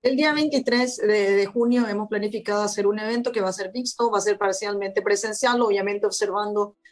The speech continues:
observando todas las disposiciones y los protocolos sanitarios para evitar,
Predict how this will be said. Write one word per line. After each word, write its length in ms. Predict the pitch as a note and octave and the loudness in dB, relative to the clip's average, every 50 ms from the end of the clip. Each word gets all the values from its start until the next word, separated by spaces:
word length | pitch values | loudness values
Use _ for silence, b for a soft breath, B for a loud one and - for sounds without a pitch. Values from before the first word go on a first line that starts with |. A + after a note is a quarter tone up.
| b b | b b
observando 680 | - G3 G3 G3+ G#3+ G3 G3 G#3 G#3+ G#3+ A3 G#3+ G#3 G#3 | -2 0 2 2 2 2 2 2 2 2 2 2 2 2
todas 280 | G#3+ G#3 G#3 G#3 G#3 | 2 4 4 4 4
las 160 | G3+ G3+ G3+ | 2 2 2
disposiciones 680 | G3+ G3+ G3 G#3 G#3 - G#3 F#3 - - G#3 G3+ G3+ G#3+ | 2 0 0 0 -2 -2 -2 -2 0 0 0 0 0 -2
y 100 | A3+ G3 | -2 -2
los 120 | F#3 G3 F#3+ | -2 -2 -2
protocolos 480 | - G#3 E3+ - - A3 A3 A3+ G#3 | -2 -2 -4 -2 -2 -2 0 0 0
sanitarios 580 | G#3 G#3+ G#3 G#3 G3 - - G3+ G#3 G3+ G#3 G3+ | -2 -4 -8 -10 -8 -4 -2 -2 0 0 0 0
para 140 | - G#3+ G3 | 0 -2 0
evitar, 500 | F#3+ F#3 F#3 - G3+ F#3+ F#3+ F#3+ G3 | -2 -2 -2 0 0 2 2 0 -4